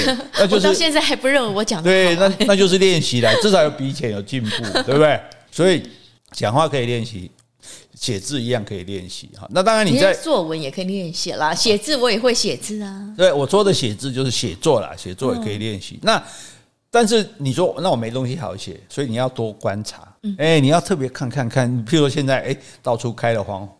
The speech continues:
Speaker 2: 黄花风铃木，然后掉下来那个花，花朵真的就像一个风铃一样。所以，所以这些就是，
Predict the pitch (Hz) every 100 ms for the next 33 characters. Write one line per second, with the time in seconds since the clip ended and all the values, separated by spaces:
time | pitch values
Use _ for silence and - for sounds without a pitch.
0 | _ 90 98 107 104 110 104 85 104 104
1 | 104 127 170 135 127 110 110 107 92 107
2 | 98 - - _ 127 123 - 185 202 143
3 | 131 123 110 104 104 101 101 85 82 76
4 | 87 - - 170 - - 190 196 190 190
5 | 156 151 160